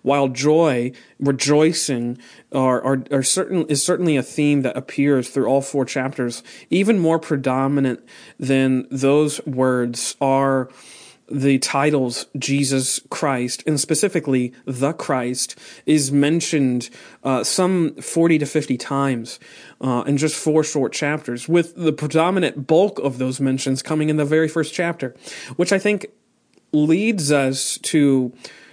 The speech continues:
very ably say what this book is about. Um, it's a very Christocentric letter. Uh, you know, often I think the Christocentricity of Paul is regarded in his books of Ephesians and Colossians,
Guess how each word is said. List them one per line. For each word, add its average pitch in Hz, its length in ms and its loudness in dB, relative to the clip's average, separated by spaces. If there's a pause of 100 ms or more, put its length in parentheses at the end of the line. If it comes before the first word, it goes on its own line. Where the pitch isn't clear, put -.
(140)
very 160 720 2
ably 151 460 2
say 139 440 0
what 131 200 0
this 151 200 2
book 139 240 -4
is 139 120 -2
about. 127 500 -2 (360)
Um, 123 500 -2 (560)
it's 147 200 0
a 165 60 4
very 160 260 2
Christocentric 139 960 -2
letter. - 380 -8 (380)
Uh, 127 420 0
you 156 100 2
know, 143 160 2
often 156 420 0
I 143 80 2
think 143 420 -2 (320)
the 143 180 -2
Christocentricity 143 1300 0
of 120 120 -6
Paul 143 400 2
is 127 280 -2 (400)
regarded 135 640 2
in 131 300 0
his 127 260 -2
books 139 440 -2
of 127 240 -2
Ephesians 151 600 0
and 123 100 -2
Colossians, 131 840 -2